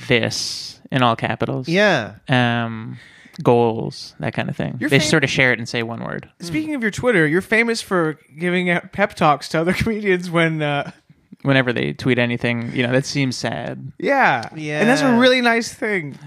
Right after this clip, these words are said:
Speaker 1: Yeah.
Speaker 3: for
Speaker 1: I
Speaker 3: you to
Speaker 1: mean,
Speaker 3: do.
Speaker 1: it's sort of, you know, you gotta, you gotta share the wealth, you know? So
Speaker 3: Right.
Speaker 2: Well, it makes sense because if you say a bunch of nice stuff on Twitter, it'll make you look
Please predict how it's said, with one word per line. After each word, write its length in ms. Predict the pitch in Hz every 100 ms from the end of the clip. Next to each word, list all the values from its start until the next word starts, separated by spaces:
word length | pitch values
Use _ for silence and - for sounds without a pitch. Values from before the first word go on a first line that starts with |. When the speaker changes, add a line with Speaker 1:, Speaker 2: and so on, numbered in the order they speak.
| -
Speaker 1:
Yeah. 320 | 165 254 262 160
Speaker 3:
for 80 | -
Speaker 1:
I 40 | 143
Speaker 3:
you 40 |
to 0 |
Speaker 1:
mean, 200 | 156 147
Speaker 3:
do. 240 | 139 127 - _
Speaker 1:
it's 160 | 147 -
sort 220 | 160 151
of, 280 | 143 123 127 135
you 160 | 123
know, 100 | 117
you 120 | 117
gotta, 420 | 120 123 120 117 -
you 100 | 131
gotta 160 | 127 123
share 300 | - 127 120
the 100 | 117
wealth, 380 | 117 113 110 127
you 40 |
know? 220 | 117 131 127 139
So 300 | 131 117 113
Speaker 3:
Right. 120 | -
Speaker 2:
Well, 100 | 262
it 60 | 339
makes 260 | 349 415 -
sense 320 | - 262 208
because 380 | - 202 196 180
if 180 | 175 -
you 440 | 202 202 190 185 _
say 320 | - - 175
a 80 | 196
bunch 300 | 151 143 -
of 120 | 131
nice 300 | 120 120 127
stuff 480 | - - 127 123 - -
on 400 | 123 113 127 120
Twitter, 360 | - 143 120
it'll 200 | 117 120
make 280 | 120 120 120
you 120 | 131 120
look 400 | 113 127 131